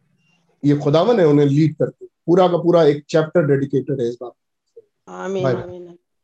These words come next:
Speaker 1: मैंने आपसे कहा था पढ़ने के लिए, कुछ देखने के लिए। आमीन।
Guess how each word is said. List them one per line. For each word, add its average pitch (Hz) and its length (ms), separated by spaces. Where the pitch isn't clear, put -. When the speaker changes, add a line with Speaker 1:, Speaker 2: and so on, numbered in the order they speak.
Speaker 1:
मैंने 160 120
आपसे 190 160
कहा 220 140
था 254 80
पढ़ने 147 320
के 143 60
लिए, - 160
कुछ 143 120
देखने 147 380
के 139 100
लिए। 117 160
आमीन। 127 360